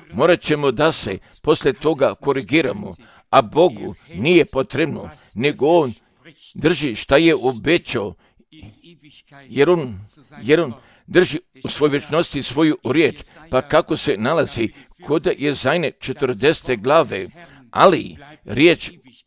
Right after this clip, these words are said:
Božja našega ostaje do vijeka. I Petar pode istu riječ koda Novoga testamenta,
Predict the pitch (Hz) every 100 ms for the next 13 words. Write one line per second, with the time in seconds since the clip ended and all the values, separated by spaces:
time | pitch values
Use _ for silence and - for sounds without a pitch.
0 | 131 120 104 160 170 143 139 165 139 117
1 | 151 143 - 160 143 113 95 143 175 95
2 | 104 107 151 - 107 95 - - - -
3 | 135 - 147 175 - 139 - - 165 156
4 | 131 95 _ - 156 175 - 143 131 95
5 | - 143 160 - - 143 160 165 139 -
6 | - - 78 82 151 202 180 180 165 160
7 | 143 165 - 120